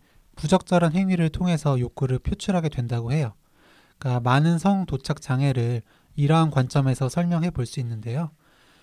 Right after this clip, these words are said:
성 도착 장애의 경우에 남성에게 특히 많이 발생하는 만큼 남성을 기준으로 설명을 좀 드릴게요.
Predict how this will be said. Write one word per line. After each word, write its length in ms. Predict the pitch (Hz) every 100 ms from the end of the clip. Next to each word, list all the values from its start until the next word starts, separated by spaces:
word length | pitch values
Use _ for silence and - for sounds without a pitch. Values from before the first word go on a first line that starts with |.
| _ _
성 280 | - 202 190
도착 360 | 147 - 156
장애의 340 | - 135 143 135
경우에 560 | - 117 117 139 196 - _ _ _
남성에게 680 | 123 135 165 190 180 156 147
특히 400 | 165 - - 147
많이 260 | 123 123 123
발생하는 540 | 123 110 139 135 135
만큼 420 | 110 107 - 160 - _ _ _ -
남성을 440 | 135 151 175 170
기준으로 500 | 151 139 143 127 127
설명을 360 | 123 165 160 135
좀 160 | 127 117
드릴게요. 440 | 120 113 - -